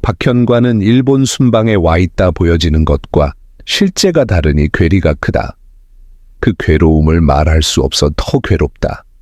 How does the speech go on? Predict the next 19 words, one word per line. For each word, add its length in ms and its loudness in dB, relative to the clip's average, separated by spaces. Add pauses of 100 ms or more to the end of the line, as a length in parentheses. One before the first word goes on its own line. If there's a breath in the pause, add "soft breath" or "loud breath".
(960)
청와대라는 680 2
출입처는 560 -2
참 240 0
쉽지 440 -4
않다. 640 -2 (720)
관행이라는 720 2
이름으로 480 2
자행되는 760 0 (380)
여러 240 2
차별과 560 0
박해는 680 -2 (540)
이제 240 2
좀 180 0
괜찮겠지 960 -2 (160)
생각할 600 -2 (120)
때 300 0 (320)
더 80 0
큰 300 0
파도로 580 -2